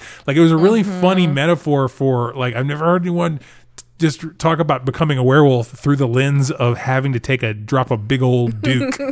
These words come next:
Speaker 2: And it works.
Speaker 1: It works. It makes a lot of sense. It's a, it's a very good way for two soldiers to explain that to each other.
Speaker 2: Uh-huh. And this is where we get to see, um, Sergeant Wells is clearly feeling fantastic, and he's making,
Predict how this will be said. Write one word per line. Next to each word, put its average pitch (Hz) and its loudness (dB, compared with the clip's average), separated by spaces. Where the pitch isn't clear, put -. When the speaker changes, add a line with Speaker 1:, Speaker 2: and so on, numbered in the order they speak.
Speaker 2:
And 220 -2
it 214 0
works. 220 -4
Speaker 1:
It 214 4
works. 233 4
It 151 -2
makes 151 0
a 165 0
lot 147 2
of 120 -4
sense. 107 -6
It's 156 -4
a, 175 4
it's 143 -2
a 147 2
very 143 4
good 156 4
way 135 2
for 120 -6
two 143 -4
soldiers 117 -2
to 113 -4
explain 117 -4
that 113 -6
to 104 -8
each 101 -12
other. - -8
Speaker 2:
Uh-huh. 214 -2
And 233 2
this 349 0
is 381 -4
where 269 -2
we 262 -4
get 254 -8
to 240 -10
see, 196 -10
um, 165 -4
Sergeant 233 -4
Wells 180 -2
is 170 -6
clearly 247 -6
feeling 202 -6
fantastic, 170 -6
and 185 -6
he's 220 -6
making, 185 -8